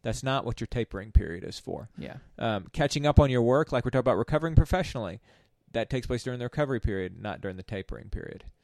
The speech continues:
Speaker 1: Yeah. Um, super important. I'm glad you said that. Uh, and then the last one that we'll leave you with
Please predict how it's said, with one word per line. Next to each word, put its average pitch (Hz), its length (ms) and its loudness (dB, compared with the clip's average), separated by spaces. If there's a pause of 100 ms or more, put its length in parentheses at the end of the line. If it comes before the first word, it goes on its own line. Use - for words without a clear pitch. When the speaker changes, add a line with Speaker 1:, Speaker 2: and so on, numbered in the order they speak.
(260)
Speaker 1:
Yeah. 98 280 -6 (240)
Um, 98 340 -6 (120)
super 135 280 -4
important. 107 320 -4
I'm 104 100 -8
glad 101 180 -2
you 95 60 -8
said 95 200 -8
that. 80 180 -10 (680)
Uh, 143 300 4
and 160 120 -2
then 180 100 2
the 180 80 4
last 180 340 2
one 165 220 0
that 135 80 -4
we'll 139 140 2
leave 139 180 2
you 123 120 2
with 107 300 0